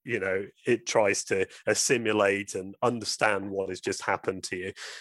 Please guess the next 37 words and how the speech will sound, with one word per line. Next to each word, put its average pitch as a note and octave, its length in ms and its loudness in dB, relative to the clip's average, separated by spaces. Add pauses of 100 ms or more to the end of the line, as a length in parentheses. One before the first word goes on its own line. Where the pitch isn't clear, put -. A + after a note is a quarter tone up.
So, B2 640 6
um, A#2+ 160 2
after C3+ 420 0
I G#2+ 80 6
had G#2+ 300 0
the G2+ 80 0
stitches G#2+ 800 -4
and, F#2+ 320 -8
you G#2 100 -2
know, F#2+ 180 2
there's F#2+ 180 0
a G2+ 60 2
lot G2 200 4
of F2+ 100 -8
blood A2+ 400 4
and F#2 260 -10
everything G2 460 -4
in F#2+ 140 -6
the, F#2+ 180 -2 (360)
in G2+ 180 0
the, G2 280 2
uh, F#2 300 4
accident G2 460 -2
emergency, G2 580 2
I G2 60 2
had, G#2 300 2
had G#2+ 240 -4
police G#2+ 360 -2
escort G#2 540 -2
as F#2+ 100 -6
well. G2+ 200 4
Armed G#2 240 4
police G#2 440 0 (340)
came G2+ 340 0
out, G2 320 2
and G#2 80 -4
they, F#2+ 200 2